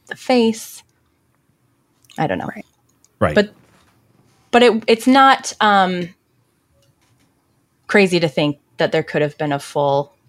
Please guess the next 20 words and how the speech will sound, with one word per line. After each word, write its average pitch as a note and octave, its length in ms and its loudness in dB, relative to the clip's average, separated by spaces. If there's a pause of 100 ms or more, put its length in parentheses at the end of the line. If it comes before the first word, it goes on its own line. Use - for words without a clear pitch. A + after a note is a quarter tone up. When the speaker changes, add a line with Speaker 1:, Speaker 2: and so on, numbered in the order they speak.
(920)
Speaker 1:
cloth - 440 -6
placed - 360 -6
over - 180 -8
him. - 200 -12 (400)
Speaker 2:
Right. F#3 340 -6
A F3+ 80 -2
Speaker 3:
Sure. - 140 0
Speaker 2:
full D#3+ 60 -4
body D3+ 240 -6
cloth. - 420 -10 (440)
Speaker 1:
Yeah. - 140 -6 (1200)
Um, F#3+ 480 4 (1400)
so A3+ 440 4
the, G3 460 -2 (840)
the C4+ 140 4
story C4+ 560 2
of B3+ 160 2
how G#3 520 2
the G3+ 120 0
shroud F3 640 0